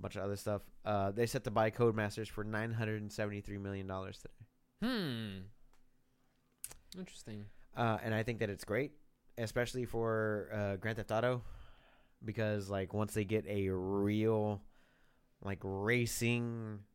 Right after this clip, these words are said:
Speaker 1: driving
Speaker 2: Si-
Speaker 1: expert developer in there
Speaker 2: With the
Speaker 1: to help
Speaker 2: physics
Speaker 1: them
Speaker 2: and,
Speaker 1: without
Speaker 2: and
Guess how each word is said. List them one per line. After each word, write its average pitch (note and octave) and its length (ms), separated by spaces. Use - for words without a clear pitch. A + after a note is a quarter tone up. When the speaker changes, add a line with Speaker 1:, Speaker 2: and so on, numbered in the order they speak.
Speaker 1:
driving A2+ 960
Speaker 2:
Si- A#2 100
Speaker 1:
expert A#2 520
developer A#2 640
in A#2 180
there A#2 160
Speaker 2:
With A#2 140
the A2 100
Speaker 1:
to D#3+ 80
help B2 120
Speaker 2:
physics A2 260
Speaker 1:
them G#2+ 100
Speaker 2:
and, B2+ 100
Speaker 1:
without A2 180
Speaker 2:
and C3 100